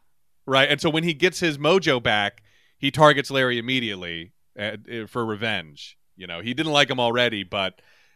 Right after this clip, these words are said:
I feel like whatever happened to Oscar was Larry's fault, and Oscar knows that, and so that's why he goes after him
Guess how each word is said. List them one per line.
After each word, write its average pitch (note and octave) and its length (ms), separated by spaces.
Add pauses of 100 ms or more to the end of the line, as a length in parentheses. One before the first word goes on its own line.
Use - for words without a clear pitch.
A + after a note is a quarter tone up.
(300)
I A#2 100
feel C3+ 200
like A#2 240
whatever A#2+ 520 (400)
happened B2 360
to A#2 40
Oscar A2+ 600
was G2 200
Larry's G#2 300
fault, G#2+ 340
and F#2+ 100
Oscar G2 320
knows F2+ 240
that, E2+ 220
and E2 100
so G2 100
that's F#2 200
why F2+ 120
he F#2 80
goes F2+ 240
after F2 320
him E2 160